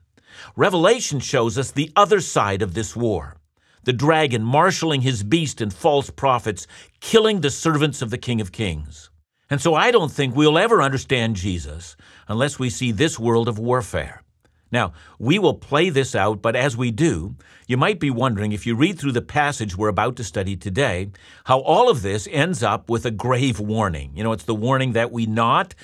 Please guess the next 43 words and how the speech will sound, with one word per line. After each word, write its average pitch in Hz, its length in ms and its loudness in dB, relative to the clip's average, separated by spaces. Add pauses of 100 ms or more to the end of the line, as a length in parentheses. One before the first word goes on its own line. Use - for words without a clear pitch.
(160)
sin 143 560 -2
against 120 380 -2
the 117 100 2
Holy 110 300 -2
Spirit, 117 480 0
for 120 260 2 (180)
if 165 280 2
we 135 180 0
do, 175 520 4 (260)
we 113 120 -2
will 147 140 2
not 151 300 0
be 180 100 -4
forgiven, 117 460 -2
not 110 180 2
in 110 140 -4
this 165 200 0
age 110 300 0
or 104 160 -2
in 110 120 -4
the 104 140 -4
age 82 280 -6
to 104 80 -10
come. 92 400 -4 (760)
Look, 170 160 2
a 156 40 0
great 208 240 2
many 139 220 0
people 117 340 -2
are 104 80 2
frightened, 101 500 -2
thinking 123 340 -2
they, 110 200 0 (160)
they 151 220 2
might 143 300 -2
have 120 260 -4
committed 104 460 -4
that 90 260 -8
sin. 76 380 -10 (720)
But 131 100 0
if 135 140 0
I 196 120 2
might, 101 380 -4